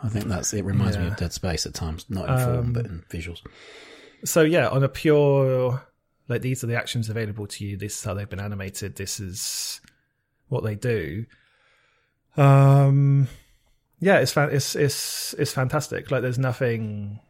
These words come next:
Speaker 2: uh, I can really say that's bad about it from, from that level. I do find it pretty frustrating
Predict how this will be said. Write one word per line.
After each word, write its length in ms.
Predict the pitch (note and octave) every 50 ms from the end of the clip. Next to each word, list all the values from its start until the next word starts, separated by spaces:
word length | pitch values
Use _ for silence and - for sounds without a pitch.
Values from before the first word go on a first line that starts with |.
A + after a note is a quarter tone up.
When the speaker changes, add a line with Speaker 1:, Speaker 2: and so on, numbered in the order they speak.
| _ - -
Speaker 2:
uh, 540 | A#2 A2+ A2+ G#2+ G2+ G#2 G#2+ G#2 G2+ G2 -
I 100 | G#2 A2+ -
can 180 | G#2 G#2 G2+ G#2
really 300 | A2+ A2+ A#2 A#2 G2+ G#2
say 380 | - - - C#3 A#2+ A#2 A2
that's 680 | - G#2+ G#2 - - - - - - - - - - - -
bad 180 | - A#2+ C3+ C#3
about 240 | B2 - F#2+ - -
it 160 | G#2 G#2 -
from, 480 | - - A2+ G#2 G#2 G#2 G#2 G#2 A2+ - _ _ _ _ _ _
from 240 | - - C3+ A#2+
that 200 | B2 B2 A#2+ - G#2+
level. 360 | A#2 A2 G2+ - G#2+ A2+ -
I 120 | A2 A#2
do 220 | A#2 B2+ C#3 C3+ C#3+
find 360 | C#3 - C#3 B2 A#2 A2+ G#2+
it 340 | A2+ G#2+ G#2+ A2 - - _ _ _ _ _ _ _ _ _ _ _ _ _ _ _ _ _ _ _ _ _ _ _ _ _ _ _ -
pretty 280 | - - F3+ - C3 A#2
frustrating 840 | - - B2+ - - D3+ C3+ C#3 C3+ - - - - A2 C#3 D3